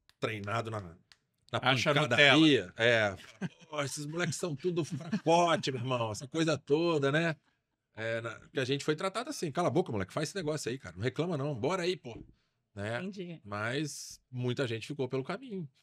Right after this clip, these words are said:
Speaker 3: Uhum.
Speaker 1: E a gente não, não tem esse direito, né, de quebrar as pessoas, poxa. Vamos, sim, levar o limiar de,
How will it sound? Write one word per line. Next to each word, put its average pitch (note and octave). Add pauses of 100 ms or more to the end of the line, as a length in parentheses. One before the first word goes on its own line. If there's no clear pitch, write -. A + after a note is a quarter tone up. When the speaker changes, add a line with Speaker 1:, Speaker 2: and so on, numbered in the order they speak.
(320)
Speaker 3:
Uhum. E3+ (220)
Speaker 1:
E B2
a A2
gente G2
não, C#3+ (220)
não G#2+
tem C3
esse G2+
direito, G2+
né, G2
de F2+
quebrar F#2+
as G2+
pessoas, G2
poxa. - (560)
Vamos, A#2
sim, A2+ (180)
levar G#2+
o F#2
limiar A2
de, G2